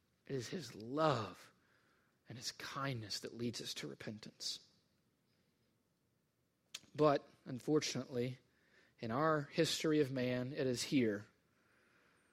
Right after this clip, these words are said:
that man, created in God's image, begins his journey on this earth out of the presence of God.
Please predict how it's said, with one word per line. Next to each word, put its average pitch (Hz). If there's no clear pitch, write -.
that 113
man, 120
created 131
in 139
God's 131
image, 117
begins 120
his 117
journey 120
on 120
this 123
earth 107
out 123
of 110
the 180
presence 104
of 95
God. 143